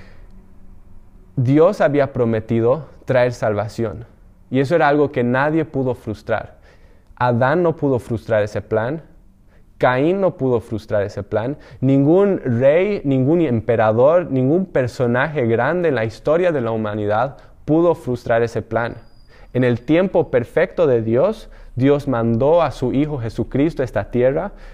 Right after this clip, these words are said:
Jesucristo vivió la vida perfecta que ninguno de nosotros podría haber vivido. Fue a una cruz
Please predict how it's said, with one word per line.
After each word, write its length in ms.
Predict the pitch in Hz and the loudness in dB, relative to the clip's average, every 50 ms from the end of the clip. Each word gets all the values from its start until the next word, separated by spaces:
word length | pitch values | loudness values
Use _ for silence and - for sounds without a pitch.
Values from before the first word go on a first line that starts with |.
| - - | -14 -6
Jesucristo 720 | - 117 - 135 123 - - 143 151 170 165 - 180 160 135 | -6 -2 0 0 -2 0 2 2 2 2 2 2 2 2 4
vivió 420 | 127 127 123 117 131 143 156 170 | 4 2 2 2 4 4 4 4
la 160 | 170 151 135 | 4 2 0
vida 320 | 123 139 147 156 147 147 - | 0 0 0 0 -2 -2 -2
perfecta 760 | 120 110 107 - - 135 147 143 - - 156 175 196 - - - - - | -4 -4 -4 -2 0 0 0 0 0 -2 -2 -2 -2 -8 -14 -18 -16 -4
que 140 | - 143 135 | 0 2 2
ninguno 540 | 131 127 123 123 120 143 190 220 226 220 196 | 4 4 2 2 4 4 4 2 2 2 0
de 100 | 175 156 | 2 2
nosotros 520 | 135 123 117 - 139 131 123 131 127 117 | 2 0 0 0 -2 -2 0 -2 -4 -4
podría 460 | - - 120 113 110 120 135 147 156 147 | -2 0 0 2 2 2 2 2 2 2
haber 300 | 143 131 120 120 123 - | 2 2 0 0 0 -2
vivido. 640 | 117 113 107 107 107 107 107 117 151 190 - - - - - - - - - - - - - - - - - - - - | -2 -2 0 0 -2 -2 -2 -2 -4 -6 -10 -14 -20 -20 -20 -20 -20 -20 -20 -20 -20 -20 -20 -20 -20 -20 -20 -20 -20 -16
Fue 200 | - - 147 151 | -4 2 2 4
a 60 | 147 | 4
una 320 | 160 156 151 135 120 - - | 4 2 0 0 -2 -4 -2
cruz 640 | - 139 139 147 165 214 330 - - - - | 0 2 4 4 4 2 2 -2 -6 -12 -20